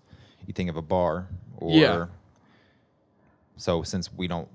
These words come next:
Speaker 1: go to those places, like, where would,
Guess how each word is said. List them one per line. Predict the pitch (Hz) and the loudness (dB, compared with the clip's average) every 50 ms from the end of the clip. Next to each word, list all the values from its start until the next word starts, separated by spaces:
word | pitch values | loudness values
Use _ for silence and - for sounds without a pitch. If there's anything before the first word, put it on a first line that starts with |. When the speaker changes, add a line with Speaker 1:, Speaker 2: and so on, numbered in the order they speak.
| - - 92 92 82 - 92 95 - | -20 -20 -20 -20 -18 -18 -16 -6 -2
Speaker 1:
go | 92 98 120 | 0 2 4
to | 123 | 4
those | 90 87 85 - | 4 2 0 0
places, | - - 107 107 117 113 - 90 85 87 - - - - - - - - - _ _ _ _ _ _ _ _ - _ _ _ _ - - - | -2 -2 0 0 0 0 -2 -2 -2 -2 -2 -4 -6 -8 -10 -14 -20 -20 -20 _ _ _ _ _ _ _ _ -20 _ _ _ _ -20 -14 -10
like, | 85 85 82 - | -8 -8 -8 -6
where | 85 90 87 85 85 85 | -2 0 0 2 0 0
would, | 82 87 82 | -2 -4 -6